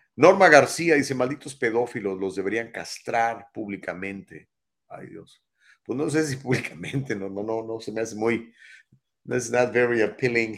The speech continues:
<laughs> ir a ver cómo le cortan el miembro viril a uno de estos señores, ¿no? Pero, pues sí, yo sí estoy a favor de la castración química de estos señores, ¿ok?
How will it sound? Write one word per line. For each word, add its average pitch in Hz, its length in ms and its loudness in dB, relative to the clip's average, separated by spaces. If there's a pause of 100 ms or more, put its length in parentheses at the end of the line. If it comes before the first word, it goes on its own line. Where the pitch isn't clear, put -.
(120)
<laughs> 135 460 -2
ir 139 140 2
a 117 40 2
ver 123 160 2
cómo 123 200 -4
le 101 120 -4
cortan 107 380 0
el 92 120 -12
miembro 104 320 -6
viril 104 300 -2
a 95 60 0
uno 104 200 -8
de 101 60 -6
estos - 200 -14
señores, - 360 -16
¿no? - 160 -20 (640)
Pero, 123 640 10
pues 110 180 -4
sí, 175 220 -4
yo 185 100 -2
sí 180 120 -4
estoy 196 200 -4
a 165 80 -2
favor 123 220 0
de 120 60 0
la 98 120 -4
castración 98 580 -10
química 117 500 -8
de 98 120 -6
estos - 200 -14
señores, - 580 -16 (340)
¿ok? - 220 -12